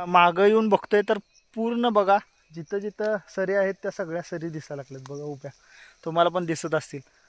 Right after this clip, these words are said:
मला तिकडून त्या साईडहून दिसतच नव्हते. पुढचा एक टप्पा, तो पुढचा तेवढा जरासं तिथं कमी दिसायला लागले त्या साईडहून पण आणि ह्या साईडहून पण. पण बाकी ओव्हरऑल आता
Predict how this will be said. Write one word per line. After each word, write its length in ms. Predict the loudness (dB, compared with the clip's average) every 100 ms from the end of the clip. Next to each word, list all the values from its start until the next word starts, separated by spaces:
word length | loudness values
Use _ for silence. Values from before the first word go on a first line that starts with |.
| _ -6
मला 160 | -2
तिकडून 420 | -2 -4 -4 -2
त्या 140 | 0 0
साईडहून 320 | 0 0 0
दिसतच 380 | -4 -4 -4 -4
नव्हते. 260 | -4 -6 -10 _ _ _
पुढचा 340 | -8 0 0
एक 80 | 0 -2 0
टप्पा, 260 | 2 4 4
तो 100 | 2
पुढचा 320 | 0 -2 -2
तेवढा 280 | 0 2 2
जरासं 460 | 2 0 0 -2 -6 -6 _ _ -16
तिथं 180 | -10 -8
कमी 220 | -6 -4
दिसायला 320 | -4 -4 -4 -2
लागले 160 | -4
त्या 220 | -2 -2
साईडहून 340 | 0 0 0 0
पण 180 | -4 -6
आणि 120 | -4
ह्या 140 | -4
साईडहून 320 | -2 -2 -2 -6
पण. 100 | -10 -10 _ -20 -12
पण 140 | -8 0
बाकी 300 | 0 0 0
ओव्हरऑल 600 | 2 2 2 0 0 -2 -6 _ _ -12
आता 420 | -4 0 2 0